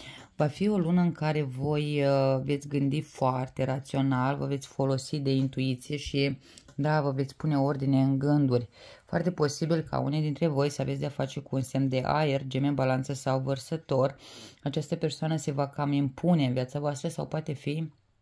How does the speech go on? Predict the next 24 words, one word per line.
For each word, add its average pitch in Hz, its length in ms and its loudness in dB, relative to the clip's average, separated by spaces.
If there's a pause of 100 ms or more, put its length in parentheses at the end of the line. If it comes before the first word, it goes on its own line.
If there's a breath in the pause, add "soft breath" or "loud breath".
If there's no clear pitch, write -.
(680)
un 165 120 2
sprijin, 147 640 0
un 147 120 2
ajutor 139 680 2
pentru 135 300 -4
mulți 139 260 -2
dintre 131 320 -2
voi. 127 380 -2 (680 loud breath)
Energia 147 440 0
pentru 160 300 -2
prima 143 240 0
săptămână 143 580 -2
vine 147 200 0
cu 143 140 -8
Valetul 135 420 0
de 135 140 -2
Cupe. 131 680 -2
Ce - 120 -6
faceți 135 520 -4
aici? 131 180 0
Vă 135 120 -2
îndrăgostiți? 139 960 0 (880 loud breath)
Începeți 160 600 -2
să 143 840 2